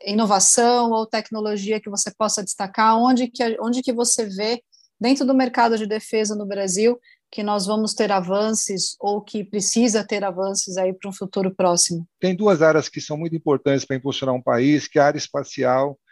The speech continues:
Speaker 2: e área de defesa. Atreladas a, a, a essas duas áreas, esses dois segmentos, vem um desenvolvimento tecnológico muito forte, né? A gente olha pro, pras grandes potências, as grandes, os, os, os países líderes, a gente vê que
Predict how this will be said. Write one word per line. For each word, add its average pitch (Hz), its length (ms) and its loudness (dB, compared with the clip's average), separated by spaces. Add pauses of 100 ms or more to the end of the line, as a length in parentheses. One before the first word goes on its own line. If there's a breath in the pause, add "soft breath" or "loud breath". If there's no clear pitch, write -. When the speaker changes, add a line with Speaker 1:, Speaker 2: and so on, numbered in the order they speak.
(220 soft breath)
Speaker 2:
e 135 140 0
área 143 180 2
de 135 120 -6
defesa. 110 720 -4
Atreladas 143 720 4
a, 143 80 4
a, 117 580 0
a 131 60 0
essas 123 260 -6
duas 131 300 -6
áreas, 139 260 -2
esses - 100 -14
dois 127 200 -6
segmentos, 127 760 -6
vem 139 160 4
um 143 120 0
desenvolvimento 135 480 2
tecnológico 135 760 -2
muito 135 420 -6
forte, 117 560 0
né? 123 220 -6 (340 loud breath)
A 117 60 0
gente 135 260 2
olha 143 200 6
pro, 127 200 0
pras 113 280 -4
grandes 135 280 0
potências, 135 800 0
as 110 160 -2
grandes, 120 420 -2
os, 107 260 -8
os, - 340 -16
os 120 120 -12
países 120 360 4
líderes, 131 340 4
a 135 80 4
gente 135 180 -2
vê 127 160 2
que 135 280 -2